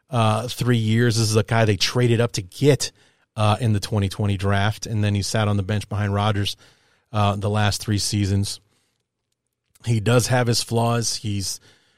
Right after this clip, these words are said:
has his moments, and on top of it, the Packers are hurting.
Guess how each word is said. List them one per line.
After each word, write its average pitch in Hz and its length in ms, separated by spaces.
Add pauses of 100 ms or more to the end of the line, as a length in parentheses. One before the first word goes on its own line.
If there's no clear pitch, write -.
(120)
has 120 260
his 107 140
moments, 117 360 (120)
and 131 480
on 110 200
top 175 340
of 110 100
it, 95 260 (1000)
the - 80
Packers 165 380
are 123 80
hurting. 190 420